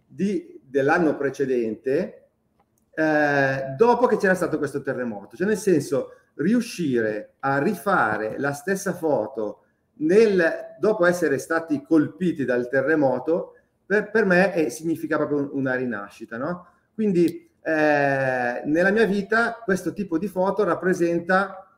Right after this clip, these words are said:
eh, il timestamp su quell'evento, no? Cioè il ritorno, eh, diciamo, ritorno anche alla vita,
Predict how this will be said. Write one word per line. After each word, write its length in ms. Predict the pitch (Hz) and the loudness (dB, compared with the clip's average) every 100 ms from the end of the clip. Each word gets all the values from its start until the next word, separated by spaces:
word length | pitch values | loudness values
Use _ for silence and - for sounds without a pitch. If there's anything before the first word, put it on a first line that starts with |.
| _ _ | _ _
eh, 580 | 156 147 135 127 120 120 | -2 0 0 0 -2 -2
il 140 | 320 - | -4 0
timestamp 840 | 196 196 185 - 180 180 180 202 | 0 2 0 0 2 2 2 -2
su 160 | 196 160 | -2 0
quell'evento, 640 | 151 135 120 107 101 - | 2 4 2 -2 -4 -8
no? 320 | 123 165 - - | -8 -8 -10 -2
Cioè 140 | 165 | 0
il 240 | 160 185 190 | 2 4 4
ritorno, 960 | 220 - 202 202 196 208 214 - - _ _ _ - | 4 2 2 4 2 0 -2 -4 -18 _ _ _ -4
eh, 840 | 147 139 131 123 120 117 110 107 107 | 0 2 2 0 0 -2 -2 -4 -6
diciamo, 280 | 127 117 | -8 -8
ritorno 440 | 117 113 113 110 - _ _ _ | -8 -6 -6 -6 -10 _ _ _
anche 260 | 123 123 110 | -12 -8 -6
alla 160 | 107 | -4
vita, 300 | 107 143 - | -2 -4 -6